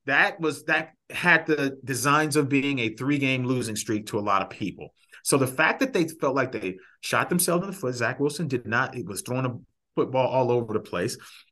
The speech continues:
uh, against the Patriots. Then they lose to, then, then they beat the Buffalo Bills. Now they go into their bye week trying to recharge those batteries. And the guys that I talked to, they were like, "We're looking forward to that game after the bye.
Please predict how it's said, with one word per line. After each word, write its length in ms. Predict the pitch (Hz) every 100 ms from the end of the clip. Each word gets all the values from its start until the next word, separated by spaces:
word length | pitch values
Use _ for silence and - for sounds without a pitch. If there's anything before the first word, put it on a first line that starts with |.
| _
uh, 320 | - 107 101 98
against 280 | 110 110 107
the 60 |
Patriots. 600 | 101 101 90 - - 143 - -
Then 160 | 147
they 80 | 156
lose 280 | 156 151 147
to, 140 | - 165
then, 300 | 143 160 143
then 320 | 160 175 170 _ -
they 160 | 127
beat 420 | 110 - 180 262 262
the 80 |
Buffalo 440 | 139 110 107 104 98
Bills. 460 | 95 95 78 - - _ _ _
Now 400 | 156 220 233 233
they 120 | 202
go 200 | 160 165
into 160 | 143 156
their 140 | 120
bye 300 | 107 - -
week 220 | 165 139
trying 200 | - 151
to 60 | 131
recharge 520 | 123 139 160 151 147
those 160 | 139 113
batteries. 420 | 139 165 143 117 - - - - _
And 340 | 139 139 131 127
the 80 | 147
guys 340 | 165 196 233
that 80 | 233
I 80 | 226
talked 280 | 196 170
to, 60 | -
they 120 | 131
were 120 | 180
like, 280 | 156 127 101 - _ _ _ _ -
"We're 120 | 180
looking 160 | 147
forward 340 | 135 156 196 135
to 60 | 110
that 140 | 104
game 220 | 113 107
after 220 | 104 90
the 60 | 85
bye. 280 | 95 104